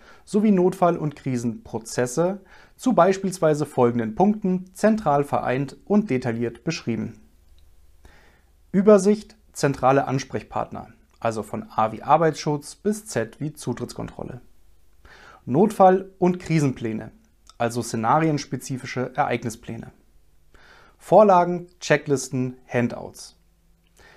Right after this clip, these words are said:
Alarmierungs- und Meldeverfahren. Aufbau und Ablauforganisation. Krisenstab inklusive interne und externe Fachberater.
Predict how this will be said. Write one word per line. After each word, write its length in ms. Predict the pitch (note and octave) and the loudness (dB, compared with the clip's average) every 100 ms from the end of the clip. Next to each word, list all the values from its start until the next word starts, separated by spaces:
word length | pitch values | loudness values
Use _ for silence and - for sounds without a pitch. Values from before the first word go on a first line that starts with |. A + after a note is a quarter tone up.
| - - | -20 -2
Alarmierungs- 720 | B2+ A#2+ C3 D3 D3 C3 - | 2 4 4 2 2 -2 -6
und 280 | - A2 - | -10 -12 -8
Meldeverfahren. 1040 | A2+ A#2 B2 B2+ C3+ - C#3+ F3+ A#3+ - - _ _ _ _ _ _ _ _ _ _ _ - _ _ - | -4 -2 -2 -2 -2 0 0 0 -4 -8 -20 _ _ _ _ _ _ _ _ _ _ _ -20 _ _ 2
Aufbau 540 | E3 G#3+ - F3+ F3+ | 4 4 4 6 6
und 440 | - - A#2+ A2+ | 2 -6 -6 -6
Ablauforganisation. 1500 | - B2 B2 A#2+ - A#2+ A#2 A2 G#2+ - B2 D#3+ A3+ - - _ _ _ _ _ _ _ - - - _ | -4 -2 0 -4 -4 -8 -6 -6 -8 -6 -2 0 -2 -4 -20 _ _ _ _ _ _ _ -20 -20 -20 _
Krisenstab 720 | - G#3 A3+ G#3+ G3 F#3 F#3 - - | 0 2 4 2 4 6 4 0 -2
inklusive 600 | D#3 D3+ C#3+ B2+ A#2 A#2+ | 0 0 0 0 -2 -2
interne 720 | - E3 D#3+ C#3+ D3 C3+ C#3 - - | -2 -2 4 4 4 2 -2 -8 -10
und 180 | A#2 | -6
externe 460 | A#2+ - - A2 A#2 | -6 -8 -8 -8 -8
Fachberater. 800 | - A2+ - A#2+ A#2+ B2 D3+ | -6 -6 -2 0 2 2 -2